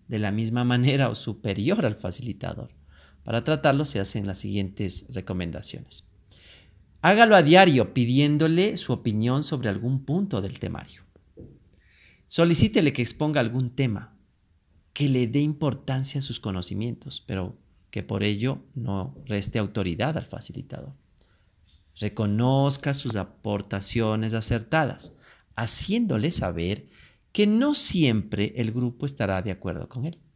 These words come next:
No le permita que sea el único que participe. El facilitador debe dar las mismas oportunidades a todas las personas.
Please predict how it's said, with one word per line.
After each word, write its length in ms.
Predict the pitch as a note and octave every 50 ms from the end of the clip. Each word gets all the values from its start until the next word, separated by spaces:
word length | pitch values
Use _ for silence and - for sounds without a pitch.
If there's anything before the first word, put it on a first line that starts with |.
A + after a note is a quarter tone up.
| _ _ _ _ _ _ _ _ _ _ _ _ _ _ -
No 140 | - D#3+ D#3+
le 80 | D#3+ D3+
permita 480 | - D3 A#2 A#2+ A#2+ A#2+ - C3+ C3
que 80 | - A2
sea 160 | - B2+ A#2
el 160 | G#2+ G2+ G#2
único 480 | C#3+ G3 A3 F#3+ A2+ G#2+ - - G2+ -
que 100 | - F2+
participe. 680 | - F2+ F2 - - - - - - - - - - _ _ _ _ _ _ -
El 100 | - D#3+
facilitador 640 | D#3 E3+ D#3+ - D3+ C#3+ C3+ C#3 C3+ B2 B2 A2+ G#2
debe 220 | A2+ G#2+ G#2+ G2+
dar 100 | G#2 G#2
las 180 | G#2 G2+ G2 G2+
mismas 360 | G#2+ A#2 A#2 A2 G2+ G2+ -
oportunidades 720 | F#2 - - F#2+ - - G2 G2 G2 F#2+ F#2+ F#2+ - - -
a 140 | - -
todas 280 | - G2 G2 G2 - -
las 140 | B2+ - -
personas. 640 | - - - - - - - - - - - -